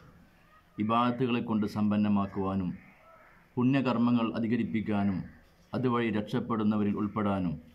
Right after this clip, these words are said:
റയ്യാൻ എന്ന കവാടത്തിലൂടെ സ്വർഗത്തിലേക്കെത്താനും അള്ളാഹു നമുക്കും നമ്മോട് ബന്ധപ്പെട്ടവർക്കും തൗഫീഖ് പ്രദാനം ചെയ്യട്ടെ എന്ന് പ്രാർത്ഥിക്കുന്നു. "വറഹ്മതി വസിഅത് കുല്ല ഷൈഇൻ",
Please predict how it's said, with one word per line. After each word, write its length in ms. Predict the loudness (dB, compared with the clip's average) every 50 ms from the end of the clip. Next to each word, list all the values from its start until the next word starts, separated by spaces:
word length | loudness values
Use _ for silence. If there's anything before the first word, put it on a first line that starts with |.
| -20 -20 -20 -20 -20 -20 -20 -20 -20 -12 -4
റയ്യാൻ 400 | -2 0 2 2 2 2 2 2 4
എന്ന 160 | 4 4 4 2
കവാടത്തിലൂടെ 840 | 0 0 2 2 0 0 0 -2 -2 0 0 0 0 0 -2 -2 -4 -6 -8 -14 -18 -20 _ _ _ _ _ _ _
സ്വർഗത്തിലേക്കെത്താനും 1160 | -16 -6 -4 -2 -2 0 -2 -2 -2 -2 -2 0 0 0 -2 -2 -4 -2 -4 -2 0 0 -2 -2 -4 -4
അള്ളാഹു 380 | -4 -2 0 0 0 0 0 2
നമുക്കും 400 | 2 4 4 2 0 0 0 2
നമ്മോട് 340 | 4 4 4 2 2 0 -2 0
ബന്ധപ്പെട്ടവർക്കും 760 | 0 0 0 0 -2 -4 -4 -4 -4 -4 -4 -4 -4 -4 -6 -4
തൗഫീഖ് 520 | -4 -6 -6 -4 -4 -6 -6 -6 -6 -8
പ്രദാനം 400 | -8 -6 -4 -4 -4 -2 -2 -4
ചെയ്യട്ടെ 460 | -4 -4 -4 -4 -4 -4 -4 -4 -4 -4 -6 -8 -8
എന്ന് 180 | -8 -6 -6 -6
പ്രാർത്ഥിക്കുന്നു. 600 | -6 -6 -6 -6 -6 -6 -6 -6 -6 -6 -6 -8 -10 -16 _ -20 -20 -20 -20 _ _ _ _ _ -20 -20 -20 -20 -20 -20 -10 -6
"വറഹ്മതി 600 | -4 -2 -2 -2 0 2 2 2 2 2 2 2 2
വസിഅത് 500 | 2 0 -2 -4 -4 -6 -6 -4 -6 -6
കുല്ല 240 | -4 -2 0 0 0 -2
ഷൈഇൻ", 480 | -2 -2 -4 -4 -4 -4 -6 -6 -6